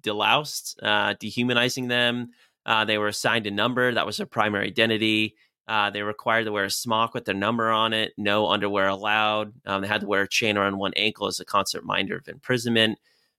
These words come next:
Not allowed to leave the prison unless they were granted parole or the experiment ended. They had a daily routine, like cleaning their cells, eating meals, participating in roll calls. Uh, couldn't refer to themselves by their real names, just their numbers.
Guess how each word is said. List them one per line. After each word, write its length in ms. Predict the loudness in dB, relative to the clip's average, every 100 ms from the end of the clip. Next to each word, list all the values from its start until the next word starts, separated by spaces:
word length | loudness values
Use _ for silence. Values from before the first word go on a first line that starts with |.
| -2
Not 160 | 0
allowed 240 | 2 0 0
to 80 | -2
leave 260 | -2 0
the 100 | 0
prison 360 | 2 0 2 0
unless 320 | 2 2 2
they 100 | 0
were 60 | 0
granted 360 | 2 2 0
parole 560 | -2 -2 0 2 2 0
or 140 | -2 -2
the 100 | -2
experiment 480 | -2 -2 0 0 0
ended. 440 | 0 2 0 -4 _ _ _ _ -6
They 80 | -2
had 160 | -2
a 40 | -2
daily 300 | -2 -2 -2
routine, 560 | -4 -4 0 2 2
like 140 | 0 -4
cleaning 300 | -2 0 0
their 100 | -4
cells, 540 | -2 0 0 -2 -4
eating 280 | -4 -2 0
meals, 320 | 0 0 -2
participating 760 | -2 -4 -2 -4 -2 -2 -2
in 60 | -2
roll 180 | 0 0
calls. 640 | 2 2 2 0 -2 -6 _ _ _ -6
Uh, 280 | 0 0 0
couldn't 280 | -2 -2
refer 260 | -4 -2 0
to 80 | 0
themselves 420 | -2 0 0 2
by 140 | 2
their 100 | 2
real 200 | 2 2
names, 220 | 2 0 0
just 200 | -2 0
their 80 |
numbers. 680 | 0 0 2 2 2 0 -4